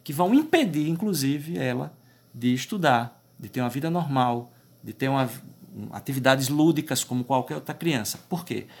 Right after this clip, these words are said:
Porque ela passa a se acostumar a uma rotina que interfere diretamente no seu desenvolvimento, na sua capacidade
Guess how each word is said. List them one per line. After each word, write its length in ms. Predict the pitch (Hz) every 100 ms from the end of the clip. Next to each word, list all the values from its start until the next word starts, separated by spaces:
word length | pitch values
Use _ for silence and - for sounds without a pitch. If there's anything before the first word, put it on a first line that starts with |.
| -
Porque 160 | -
ela 100 | 117
passa 460 | 127 131 156 170 170
a 20 |
se 140 | -
acostumar 720 | 156 - 131 156 123 113 113 _ _ _ _
a 120 | -
uma 160 | 113 123
rotina 640 | 110 165 - 123 123 160 - _ _ _ _
que 120 | -
interfere 680 | 135 143 170 170 - 120 123
diretamente 800 | 123 127 131 135 113 107 110 - _ _
no 80 | 117
seu 160 | -
desenvolvimento, 640 | 170 147 135 127 120 123 135
na 100 | 127
sua 200 | - 139
capacidade 840 | 160 151 147 139 123 110 120 120